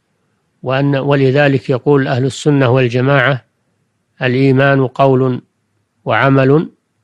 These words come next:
واعتقاد". قول بالقلب، آه، قول باللسان واعتقاد بالقلب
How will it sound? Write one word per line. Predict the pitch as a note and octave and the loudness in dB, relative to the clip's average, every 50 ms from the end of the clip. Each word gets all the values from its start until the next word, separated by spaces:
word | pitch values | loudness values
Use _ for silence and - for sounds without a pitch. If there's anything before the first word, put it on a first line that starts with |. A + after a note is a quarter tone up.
| _ _ _ _ _ | _ _ _ _ _
واعتقاد". | C3 B2 A#2 - - C#3 - D3 C3+ B2 A2+ - - - _ _ _ _ _ _ _ _ _ _ _ _ _ _ _ | -2 -2 -2 -2 -4 -4 -2 0 -2 -2 -2 -8 -14 -20 _ _ _ _ _ _ _ _ _ _ _ _ _ _ _
قول | D3 C3+ C3+ C3 C3 B2 A#2+ | -2 0 2 2 0 0 -2
بالقلب، | B2+ B2 A2+ - C#3+ C#3+ D3 D#3 D#3+ - _ _ _ _ _ _ _ _ _ _ _ _ _ _ _ _ _ - | -4 -6 -4 -2 -2 0 0 -2 -4 -8 _ _ _ _ _ _ _ _ _ _ _ _ _ _ _ _ _ -4
آه، | D3 C#3 C3+ - | -2 0 0 0
قول | - D3 D3+ D3 C#3+ C#3 C3+ | 0 2 2 4 4 2 2
باللسان | B2+ C#3 C#3 C3 C3 B2 - - D3 C#3+ D3 D#3 F#3 - _ _ _ _ _ _ _ _ _ _ _ _ _ _ _ _ _ _ _ _ _ _ _ _ _ _ _ _ | 2 0 0 0 -2 -2 -2 -2 0 0 0 -2 -4 -8 _ _ _ _ _ _ _ _ _ _ _ _ _ _ _ _ _ _ _ _ _ _ _ _ _ _ _ _
واعتقاد | - A2 A#2 - - C#3 - D#3 D3 C#3+ C#3 | -4 -4 -4 -4 -4 -2 0 2 2 2 2
بالقلب | C#3+ C#3 C3+ C3 C3 B2 - - C#3+ D3 D#3+ F3 E3 | 2 0 0 0 -2 -4 -2 0 0 0 0 0 -2